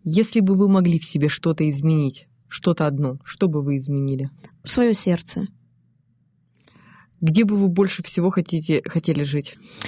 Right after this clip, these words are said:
Speaker 2: Вы знаете, я очень люблю свою страну, страну, я патриот, я хочу жить в Молдове и, э, в частности, в Кишинёве. Я его обожаю, это город моей мечты.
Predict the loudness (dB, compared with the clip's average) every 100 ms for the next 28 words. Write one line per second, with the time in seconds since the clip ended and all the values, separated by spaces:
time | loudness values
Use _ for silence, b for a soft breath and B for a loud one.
0 | -4 B 2 2 4 2 4 4 4 4
1 | 2 2 2 2 2 4 4 2 -2 0
2 | 4 4 4 0 -2 0 2 2 2 0
3 | 0 0 2 2 2 2 4 2 2 -2
4 | 0 2 4 4 0 -2 -4 -6 -6 -4
5 | -4 -4 -6 -6 -4 0 2 2 2 2
6 | 2 0 -2 -2 0 -2 0 0 0 0
7 | 0 2 2 0 -4 -8